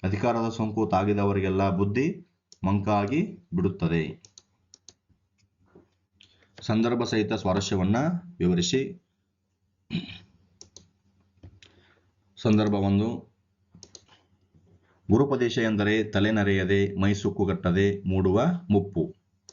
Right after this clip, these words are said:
ಆಯ್ಕೆ, ಈ ವಾಕ್ಯವನ್ನು ಡಾಕ್ಟರ್ ಬನ್ನಂಜೆ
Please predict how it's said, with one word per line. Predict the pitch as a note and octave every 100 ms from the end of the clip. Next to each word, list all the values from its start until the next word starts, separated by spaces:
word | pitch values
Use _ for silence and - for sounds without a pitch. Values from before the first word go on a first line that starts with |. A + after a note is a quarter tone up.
| _ -
ಆಯ್ಕೆ, | F2+ F2 A2+ B2 - - - - - _
ಈ | B2
ವಾಕ್ಯವನ್ನು | A#2+ G#2+ A2+ A2 A2 A2 - -
ಡಾಕ್ಟರ್ | F2 F2+ G#2+ G2+
ಬನ್ನಂಜೆ | F#2+ G#2 G#2+